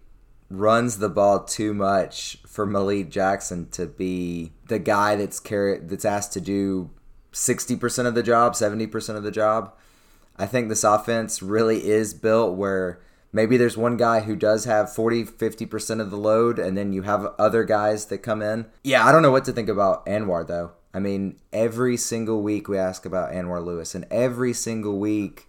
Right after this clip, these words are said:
you know, the, go back to the, the week of the opener, Rich Rod said, uh, Sunday was his first day back at practice as a full participant. You know, if he's able to go Saturday, he will. In my mind, I just mentally knew Anwar Lewis is not gonna play the opener.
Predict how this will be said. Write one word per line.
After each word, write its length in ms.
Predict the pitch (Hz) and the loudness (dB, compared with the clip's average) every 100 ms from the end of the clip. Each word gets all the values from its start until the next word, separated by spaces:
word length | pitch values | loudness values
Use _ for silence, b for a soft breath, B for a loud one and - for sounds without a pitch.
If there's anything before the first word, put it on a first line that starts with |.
| _ | _
you 140 | 117 | 0
know, 80 | 120 | 4
the, 320 | 113 - - - - | 6 4 2 -10 -6
go 140 | 117 127 | 2 8
back 240 | 131 131 | 10 8
to 100 | - | 4
the, 280 | 110 120 117 95 | 0 4 4 2
the 60 | |
week 180 | 110 110 | -2 -2
of 80 | 107 | -2
the 80 | 107 | 0
opener, 380 | 107 107 104 98 | 0 0 -4 -2
Rich 200 | 98 - | -4 -4
Rod 240 | 95 90 | -4 -4
said, 460 | - 101 98 92 90 b - | -4 -2 0 -2 -4 b -10
uh, 200 | 85 80 | -8 -6
Sunday 380 | - 151 147 143 | 4 4 6 6
was 200 | 123 101 | 4 0
his 140 | 95 | -4
first 320 | - 135 131 | 2 2 2
day 140 | 123 120 | 2 2
back 300 | 107 107 107 | 2 0 -2
at 100 | - | 2
practice 420 | 107 107 107 104 | 2 2 -2 -6
as 140 | 98 | -6
a 60 | 92 | -8
full 220 | - 110 | -4 -4
participant. 840 | 107 98 107 - - 117 107 104 - _ - _ _ - | -4 -6 -6 -8 -8 -6 -4 -4 -8 _ -20 _ _ -8
You 100 | 98 | -4
know, 140 | 95 | -2
if 100 | 95 | -2
he's 160 | 120 113 | -2 -2
able 320 | 120 135 135 | 4 4 6
to 100 | 127 | 4
go 200 | 123 123 | 4 2
Saturday, 420 | - 120 113 110 | 4 4 6 4
he 140 | 95 101 | 0 -4
will. 420 | 90 95 78 b b b | 0 2 0 b b b
In 120 | 117 | 0
my 160 | 127 143 | 4 4
mind, 280 | 139 120 107 | 4 2 2
I 100 | 113 | 0
just 220 | 110 - | -2 -4
mentally 420 | 104 98 95 92 | -6 -6 -4 -4
knew 180 | 87 82 | -4 -6
Anwar 340 | 101 117 117 | -4 2 2
Lewis 200 | 107 95 | 2 -2
is 160 | 90 82 | -6 -6
not 260 | 101 95 90 | -4 -4 -4
gonna 120 | 92 | -8
play 220 | - 92 | -4 -4
the 120 | 87 | -2
opener. 520 | 87 85 87 87 80 | -4 -4 -8 -10 -12